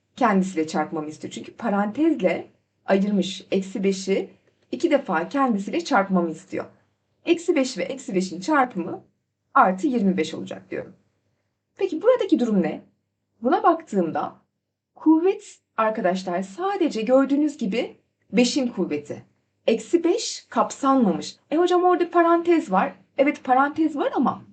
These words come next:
tüm bu işlemlerin dışını böyle paranteze almış. Hiçbir şekilde kuvveti,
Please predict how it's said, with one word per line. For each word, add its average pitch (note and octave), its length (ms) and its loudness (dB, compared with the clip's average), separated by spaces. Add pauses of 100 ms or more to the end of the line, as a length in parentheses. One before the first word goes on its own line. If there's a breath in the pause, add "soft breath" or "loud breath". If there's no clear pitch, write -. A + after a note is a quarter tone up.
(580)
tüm G#4 340 2
bu D#4 140 0
işlemlerin D#4 720 0
dışını F4 440 2 (500)
böyle F4 280 2
paranteze G4 520 2
almış. G3+ 560 0 (460)
Hiçbir F#4 240 0
şekilde B3 640 -4 (1200)
kuvveti, E4+ 640 4